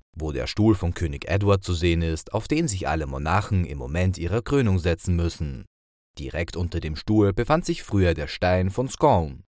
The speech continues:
ein Steinblock, der damals bei schottischen Krönungen verwendet wurde. Dieser Stein wurde im dreizehnten Jahrhundert von den Engländern gestohlen und neunzehnhundertfünfzig wiederum von den schottischen Nationalisten.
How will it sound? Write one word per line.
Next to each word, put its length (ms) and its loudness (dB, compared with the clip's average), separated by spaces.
ein 160 -6
Steinblock, 580 2
der 140 -4
damals 440 2
bei 140 2
schottischen 460 0
Krönungen 400 4
verwendet 480 0
wurde. 480 -2
Dieser 300 -4
Stein 420 2
wurde 180 0
im 100 -6
dreizehnten 540 -2
Jahrhundert 500 0
von 140 -4
den 100 -4
Engländern 520 -2
gestohlen 640 0
und 220 -4
neunzehnhundertfünfzig 1120 0
wiederum 340 2
von 160 -4
den 100 -2
schottischen 460 0
Nationalisten. 920 0